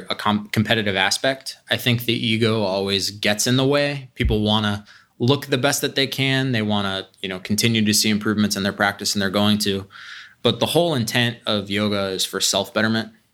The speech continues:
You know, you wanna make sure that you're becoming the best possible version of yourself each and every time you step on your mat. So you don't wanna be looking at the person to the left or the right of you and comparing yourself to them,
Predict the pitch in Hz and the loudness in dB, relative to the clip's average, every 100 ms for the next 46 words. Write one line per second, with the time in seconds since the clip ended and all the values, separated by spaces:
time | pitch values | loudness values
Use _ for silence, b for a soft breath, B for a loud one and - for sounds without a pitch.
0 | _ - 104 104 110 117 107 104 104 98 | _ -2 0 2 2 2 4 2 2 0
1 | 98 95 87 98 101 101 - 110 107 104 | 0 -2 -2 0 0 -2 -2 0 2 2
2 | 95 95 104 104 - - - 110 - 101 | -2 -2 0 0 -4 -8 -2 0 0 -2
3 | 98 98 101 110 110 110 120 110 113 110 | -4 -4 -2 -2 0 0 2 0 -2 -2
4 | 101 101 101 104 107 104 101 107 110 110 | 0 0 0 0 2 2 2 0 -2 0
5 | 110 113 120 - B B - 117 113 107 | 0 0 -2 -8 B B 0 2 4 2
6 | 107 135 147 127 117 104 113 107 117 117 | 2 2 2 2 0 2 2 2 2 2
7 | 110 107 95 120 107 104 101 101 110 - | 0 -2 -2 -2 0 -2 -2 0 0 -2
8 | 101 95 107 101 101 98 98 107 - 110 | -6 0 0 0 -2 -2 -2 -4 0 0
9 | 110 98 - 92 - 98 104 | 0 0 -2 -4 -6 -10 -10